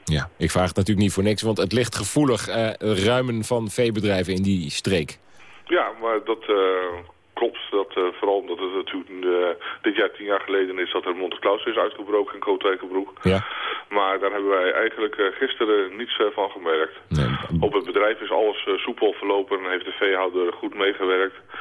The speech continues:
Speaker 2: En we hebben gisteravond, eh, omdat we in het gebied rond dit bedrijf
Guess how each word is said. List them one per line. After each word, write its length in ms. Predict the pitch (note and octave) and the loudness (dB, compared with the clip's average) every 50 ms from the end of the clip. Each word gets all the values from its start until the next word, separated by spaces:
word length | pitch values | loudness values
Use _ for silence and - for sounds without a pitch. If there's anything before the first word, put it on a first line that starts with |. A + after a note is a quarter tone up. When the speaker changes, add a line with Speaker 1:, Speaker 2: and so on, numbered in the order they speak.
| - - - - - - | -10 -10 -10 -12 -14 -4
Speaker 2:
En 140 | - - G2 | -4 -2 2
we 60 | F#2+ | 2
hebben 180 | F#2 F2 F2 F2+ | 0 0 0 -2
gisteravond, 960 | G2+ G2 F#2 - - F#2+ F#2+ F#2 F2+ F2+ - - F#2+ F2+ F2 E2+ E2 E2 - - | -2 -2 -2 0 2 2 2 2 0 -2 -4 -4 -4 -4 -4 -6 -8 -12 -6 -2
eh, 80 | E2+ | -2
omdat 220 | E2+ F2 F2+ F2 E2+ | 0 0 -2 -4 0
we 420 | F#2+ F#2 F2 E2+ E2+ E2+ F2 - - | 2 4 4 4 4 2 0 0 -2
in 60 | F#2+ F#2 | -2 -2
het 180 | F2+ E2+ - | -4 -4 -4
gebied 420 | - - - - - G#2 G#2 - - | -6 -8 -8 -4 -4 -4 -4 -4 -6
rond 480 | F2 F2 F#2+ G#2+ A2 A2 G2+ - - | -4 0 2 2 2 2 -2 -8 -4
dit 160 | - F#2+ F2 | -4 -4 -2
bedrijf 440 | E2+ F2 E2+ F#2 F2+ F2+ E2+ E2+ - | -2 -2 0 2 2 4 2 2 -2